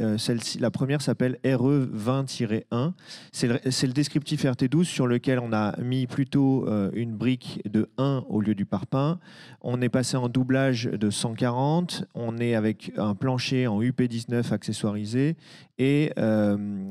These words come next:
euh, des combles avec R égale dix. Vous voyez que le Bébio est toujours non conforme, malheureusement. En revanche, le C E P N R,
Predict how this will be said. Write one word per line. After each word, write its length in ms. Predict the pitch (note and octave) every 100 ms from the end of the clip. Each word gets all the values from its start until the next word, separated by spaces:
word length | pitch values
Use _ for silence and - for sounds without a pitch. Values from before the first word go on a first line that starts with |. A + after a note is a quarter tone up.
| F#2 -
euh, 140 | G#2+
des 100 | A2+
combles 340 | - C#3+ C#3 -
avec 440 | A2 A2 B2 - -
R 180 | C3 B2
égale 280 | A#2+ A#2 G2+
dix. 320 | F#2+ - -
Vous 140 | A2
voyez 280 | A#2 B2 C#3
que 120 | C#3
le 220 | A#2+ A2+ G#2+
Bébio 400 | B2 A#2+ C3+ A#2+
est 100 | -
toujours 460 | D#3 D3 D3+ C3
non 160 | B2 B2
conforme, 600 | C3+ B2 D3+ F#3 G3 D3+
malheureusement. 680 | A#2+ A2+ A2 A2 B2 D3+ G3 - - - -
En 140 | B2+
revanche, 680 | B2+ A#2+ C#3 E3+ E3 - -
le 180 | C3 C3
C 260 | - C#3
E 40 | B2+
P 120 | C3
N 200 | B2 C3
R, 180 | C#3+